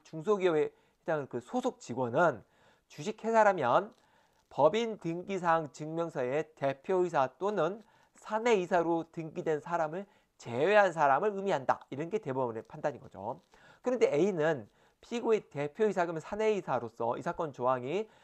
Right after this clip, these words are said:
적용 대상 직원이 아니기 때문에 계약 갱신 요구권을 가지지 않는다는 겁니다. 따라서, 음, 계약 갱신 요구를 할 수가 없고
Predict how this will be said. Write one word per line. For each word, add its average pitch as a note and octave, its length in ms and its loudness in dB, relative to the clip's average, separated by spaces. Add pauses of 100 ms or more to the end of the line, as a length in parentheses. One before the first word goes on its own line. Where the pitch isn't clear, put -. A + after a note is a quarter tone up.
적용 D3 360 -2
대상 D3 420 -4
직원이 C3 380 -6 (220)
아니기 D#3+ 460 4
때문에 D3 640 -2 (360)
계약 D3+ 340 4
갱신 B2 320 -12
요구권을 B2 460 -6
가지지 - 360 -18 (160)
않는다는 B2+ 420 -8
겁니다. - 360 -18 (280)
따라서, D#3 640 4 (540)
음, A2+ 380 -16 (380)
계약 D3+ 200 2
갱신 C3 460 -10
요구를 C3 300 -6
할 E3+ 60 -10
수가 G3+ 160 -4
없고 G3+ 440 0